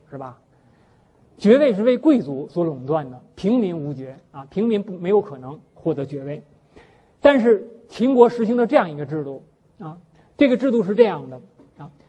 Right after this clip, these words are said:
封建制度的君子小人分野取消了，万民同站在一条起跑线上，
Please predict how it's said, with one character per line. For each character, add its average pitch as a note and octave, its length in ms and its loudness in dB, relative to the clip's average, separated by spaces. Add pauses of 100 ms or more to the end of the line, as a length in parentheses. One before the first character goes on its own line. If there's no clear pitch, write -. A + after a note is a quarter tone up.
(200)
封 D4 280 2
建 B3+ 200 6
制 A#3 120 0
度 G3+ 140 -2
的 D#3+ 120 -4
君 A#3+ 280 0
子 G3+ 100 -2
小 D#3+ 220 -8
人 D3 160 -8
分 G#3 240 0
野 C#3+ 220 -10 (160)
取 D3 280 -12
消 G#3+ 360 6
了， D3 200 -2 (600)
万 C#4 280 6
民 F#3+ 300 0
同 G3+ 380 -2
站 A3+ 240 2
在 E3 100 -2
一 A#3 300 0
条 D3+ 260 -8
起 E3 300 -4
跑 E3 180 -16
线 D#3+ 240 -4
上， C#3+ 180 -8